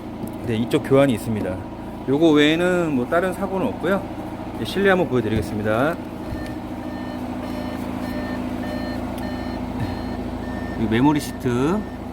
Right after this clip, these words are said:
되어 있고, 네, 앞쪽은 다 전동 시트입니다.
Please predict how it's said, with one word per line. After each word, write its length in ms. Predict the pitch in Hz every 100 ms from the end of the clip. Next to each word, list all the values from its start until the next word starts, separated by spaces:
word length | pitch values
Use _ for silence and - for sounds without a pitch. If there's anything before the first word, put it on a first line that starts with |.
| - -
되어 140 | 113 110
있고, 400 | 101 156 185 214 - - - - - 151 190 - - -
네, 80 | 104
앞쪽은 320 | - 185 165
다 100 | 151
전동 240 | 135 156
시트입니다. 460 | 156 - 127 98